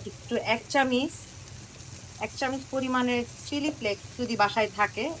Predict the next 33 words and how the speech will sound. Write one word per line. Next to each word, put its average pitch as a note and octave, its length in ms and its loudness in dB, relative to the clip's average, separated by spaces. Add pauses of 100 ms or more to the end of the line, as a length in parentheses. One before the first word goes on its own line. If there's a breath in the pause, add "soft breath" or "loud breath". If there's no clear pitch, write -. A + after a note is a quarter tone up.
ওইটা A#3 220 0
ইউজ B3 240 2
করতে, C4+ 180 0
আর B3 100 4
যদি A#3+ 280 -2
চিলি C4+ 180 -2
ফ্লেক্স C#4 280 2
না C4 140 2
থাকে B3 320 -2
আপনারা G3+ 500 2 (720)
গুঁড়া A3+ 180 10
মশলা A3 320 6
ইউজ F#3 180 6 (100)
করতে F3+ 220 -2
পারবেন। D3+ 280 2
আমি F3 140 -2
চিলি A#3+ 220 -2
ফ্লেক্সটা A3 320 -2
ইউজ G3 200 0 (100)
করলাম, G#3 340 0 (3500)
মানে C4 140 2
শুকনো C4+ 280 2
মরিচ B3 260 6
একটু A#3 140 0
টেলে D4 380 8
গুঁড়া A#3+ 240 4
করে A#3 140 4
রাখা A3+ 220 6
হয়, A3 100 8
এটা G#3 200 4
চিলি G#3+ 260 2
ফ্লেক্স F#3+ 320 -6
বলতেছি। G3 360 -6